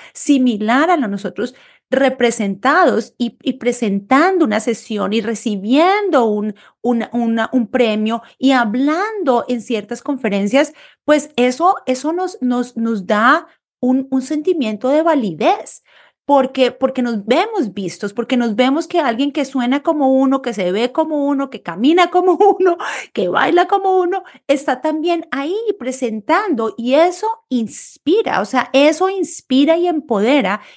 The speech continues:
y yo pienso que al final del día todas esas experiencias son tan importantes. Eh, tú hablabas de tu experiencia de inmigrante. Una de las cosas que más me ha conmovido a mí o que me ha inspirado es que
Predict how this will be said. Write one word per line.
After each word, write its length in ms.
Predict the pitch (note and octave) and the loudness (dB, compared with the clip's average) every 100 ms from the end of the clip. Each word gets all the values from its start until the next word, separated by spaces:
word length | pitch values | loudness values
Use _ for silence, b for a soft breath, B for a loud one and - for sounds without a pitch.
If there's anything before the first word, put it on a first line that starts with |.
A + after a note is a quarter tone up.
| B | B
y 100 | B3+ | 2
yo 140 | B3+ C4 | 2 2
pienso 240 | B3+ D4+ | -2 -2
que 100 | E4+ | 0
al 120 | E4 | -2
final 500 | E4 A#3 A3+ G#3 G#3 | 0 -2 0 0 0
del 160 | A3+ C4 | 0 0
día 340 | C4+ A3 - _ | 0 0 -4 _
todas 340 | - C4 D4 D4+ | 0 2 2 0
esas 120 | D#4+ | -6
experiencias 640 | D4+ - G#3+ F#3+ F#3+ G#3+ _ b | -6 -6 -4 -4 -4 -6 _ b
son 520 | - - C#4+ C4+ B3+ | -14 0 4 4 2
tan 320 | C#4+ C4+ C4+ - | 0 0 -2 0
importantes. 1200 | C#4+ C4+ C4 G#3 F#3+ - A3+ G#3+ G3+ F3 E3 - b b b - | 0 0 -2 -6 -6 -2 0 0 -4 -6 -8 -10 b b b 2
Eh, 280 | A#3+ - _ - | 2 2 _ 2
tú 140 | B3+ | 4
hablabas 380 | B3+ C4+ C4 C#4 | 6 6 4 2
de 60 | D4 | -4
tu 80 | |
experiencia 600 | C#4+ - G#3+ G3 F#3+ G3+ G#3 | -6 -8 -6 -6 -2 -4 0
de 120 | A#3+ | 0
inmigrante. 760 | A3+ F#3+ F#3+ F#3 F3+ F3+ - - | 0 -2 -2 -2 -2 -2 -2 -2
Una 160 | A#3 | -2
de 60 | B3+ | 0
las 120 | D4+ | 0
cosas 220 | A#3 G#3 | -2 -4
que 100 | - | -2
más 420 | B3 A3+ G#3+ G#3 A3+ | 0 2 0 -2 -2
me 220 | B3 B3 | -2 0
ha 280 | B3 C4+ C4+ | 0 -2 -2
conmovido 600 | D4 C4 B3 F#3+ G3 G3+ | 0 2 2 0 -4 -2
a 40 | |
mí 160 | A#3 A3+ | 0 0
o 40 | |
que 120 | G#3 | -2
me 80 | G3+ | -4
ha 20 | F#3+ | -4
inspirado 640 | G3 - A#3+ G#3+ G3+ A#3 B B B B | -8 -4 -2 0 0 -2 B B B B
es 320 | A#3 B3 B3 | 2 2 0
que 380 | - C#4 C4+ G#3 | -8 -4 -4 -6